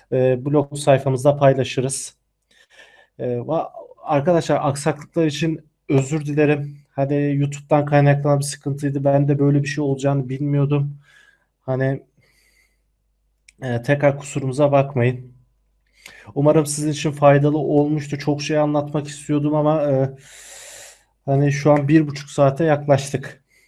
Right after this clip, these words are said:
Hani bir saat içerisinde bu sahnenin, e, çok detaylı bir şekilde anlatımı olurdu. Altı, e, Nisan'da yine, e, kısmet olursa webinarımız olacak arkadaşlar ama o Mentarey ve Irey render motoruyla olacak. Onda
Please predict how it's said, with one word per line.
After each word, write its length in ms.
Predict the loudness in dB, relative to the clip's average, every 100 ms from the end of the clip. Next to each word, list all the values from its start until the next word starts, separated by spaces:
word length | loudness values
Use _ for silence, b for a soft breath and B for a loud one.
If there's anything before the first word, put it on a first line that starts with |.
| _ -6
Hani 220 | -4 -2
bir 100 | -2
saat 320 | 2 0 0
içerisinde 760 | -2 -2 -2 -6 -4 -4 -4 -10
bu 40 |
sahnenin, 580 | -4 -2 0 -2 -2 -4
e, 260 | -6 -6 -4
çok 260 | -4 -2
detaylı 320 | -2 2 0
bir 40 | 0
şekilde 320 | -6 -4 -2
anlatımı 440 | -2 -2 -6 -6
olurdu. 520 | -4 -2 -2 -2 -4 -10 _ _ _ _ _ _ _ _ _ _ _ _ _ _ _ _ _ _ _ B B B B B -12 -4
Altı, 800 | 4 4 4 2 6 8 6 4 0
e, 320 | 2 2 2
Nisan'da 540 | 0 2 2 4 2
yine, 380 | 2 4 4 2
e, 640 | 2 2 4 2 0 -2 -6
kısmet 420 | -12 -4 -4 0
olursa 320 | -2 2 0
webinarımız 560 | 2 0 2 2 2 0
olacak 280 | -2 -2
arkadaşlar 540 | 0 0 -2 -2 0 -2
ama 240 | 0 -2
o 40 | 0
Mentarey 680 | 0 0 0 0 2 2
ve 160 | 2 0
Irey 340 | 0 2 2
render 260 | 2 0 0
motoruyla 520 | -2 -4 -2 0 0
olacak. 320 | -2 -2 -4 -4
Onda 320 | -2 -2